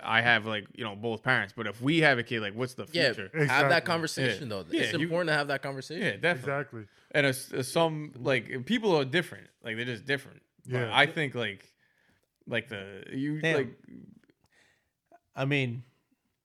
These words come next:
Speaker 4: that's a good ass point, though. Like, I get what you're both saying for sure, but then it's like, at the same time, people are always playing the game too. So, like, you could be interviewing a girl for a year,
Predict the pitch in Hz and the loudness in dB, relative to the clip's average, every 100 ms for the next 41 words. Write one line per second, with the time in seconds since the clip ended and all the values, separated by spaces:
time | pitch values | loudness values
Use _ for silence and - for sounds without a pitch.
0 | _ _ _ _ - 147 147 139 139 131 | _ _ _ _ -8 -6 -4 2 2 2
1 | 151 139 117 110 104 123 _ _ _ _ | -2 -4 -4 -6 -6 -12 _ _ _ _
2 | _ _ _ _ _ _ _ 170 151 151 | _ _ _ _ _ _ _ -8 -4 -4
3 | - _ - 147 151 180 151 139 143 175 | -6 _ -4 -4 2 2 2 0 2 2
4 | 139 135 120 117 110 117 - 147 131 113 | 0 -4 -4 -6 -8 -6 -2 0 0 -2
5 | 110 _ _ _ _ _ _ _ _ _ | -8 _ _ _ _ _ _ _ _ _
6 | - 143 151 165 165 147 135 180 165 175 | -8 0 2 2 2 0 2 0 2 4
7 | 175 147 160 135 131 131 147 156 135 143 | 4 2 2 2 0 0 0 0 -4 -8
8 | 143 127 117 131 139 127 165 147 117 107 | -8 -8 -6 -6 -6 -6 -6 -6 -6 -8
9 | 117 131 151 151 135 143 147 139 131 123 | -6 -6 -4 -4 -6 -6 -4 -4 -4 -4
10 | 135 131 107 113 135 156 127 123 | -6 -4 -8 -6 -4 -2 -2 -6